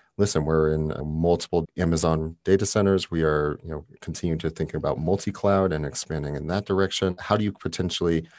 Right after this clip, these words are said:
think about customers at a global scale and, and keep those data pipelines flowing twenty-four seven in a resilient and reliable manner, also enabling velocity to continue to go a mile a minute in terms of just the development life cycle? We want to empower developers here to try things,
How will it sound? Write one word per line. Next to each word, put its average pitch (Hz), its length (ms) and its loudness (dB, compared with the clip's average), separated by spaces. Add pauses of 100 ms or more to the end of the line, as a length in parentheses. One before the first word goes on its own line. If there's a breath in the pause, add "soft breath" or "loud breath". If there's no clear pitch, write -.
(360 loud breath)
think 123 200 6
about 98 280 4
customers 90 420 -2
at 78 140 0
a 80 40 0
global 87 380 0
scale 80 500 2
and, 78 220 -4
and 80 100 -6
keep - 260 -8
those 87 180 -4
data 80 180 0
pipelines 78 540 -6
flowing 80 400 -2
twenty-four 78 420 -4
seven 78 480 0
in 98 80 4
a 98 60 8
resilient 85 640 2
and 78 80 -4
reliable 78 340 -2
manner, 98 360 0
also 104 340 0
enabling 87 540 0
velocity 80 560 -2
to 71 40 -4
continue 80 380 -6
to - 80 -6
go 78 380 -2
a 78 40 -6
mile 76 360 -6
a 76 40 -10
minute 78 380 -4
in 80 100 -8
terms 82 280 -6
of 78 40 -10
just - 200 -8
the 80 80 -2
development 78 480 -4
life 69 140 -4
cycle? - 340 -6
We 90 80 -4
want 82 160 0
to 82 40 0
empower 85 400 0
developers 80 480 -2
here 80 160 -2
to 80 120 -6
try 85 280 -2
things, 82 360 -4